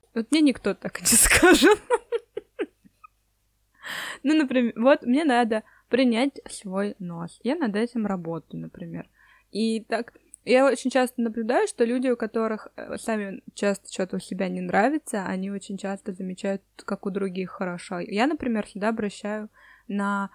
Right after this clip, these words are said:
а, красивые, аккуратные носы. Ну, не то, что у меня прям какой-то супер неаккуратный,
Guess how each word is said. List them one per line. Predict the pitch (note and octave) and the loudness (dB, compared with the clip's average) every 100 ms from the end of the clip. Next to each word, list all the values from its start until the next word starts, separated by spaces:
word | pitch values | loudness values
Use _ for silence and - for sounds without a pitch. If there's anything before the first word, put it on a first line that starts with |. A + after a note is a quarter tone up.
| _ _ - | _ _ -6
а, | F#3+ F#3 F3+ F3+ - | -6 -4 -6 -10 -8
красивые, | G#3 - A#3+ B3 A3 G3 F#3+ | -8 -4 -2 -2 -4 -6 -6
аккуратные | F#3+ - G3+ A3 A3+ G#3 G3 G3 | -6 -4 -2 -2 -4 -8 -8 -8
носы. | G3 G3+ G3 - G3 F#3 - | -6 -6 -6 -10 -12 -12 -10
Ну, | G3+ | -2
не | A#3+ | -2
то, | A#3 | 0
что | F4 - | -4 -2
у | C#4+ | -2
меня | B3 A#3 | 0 -2
прям | A3 G#3 F#3+ | -4 -10 -10
какой-то | - G3+ - | -8 -8 -6
супер | G#3 G3 G3+ | -8 -6 -10
неаккуратный, | G3+ F#3+ - G#3 D4+ - C#4+ | -8 -8 -8 -4 -4 -2 -6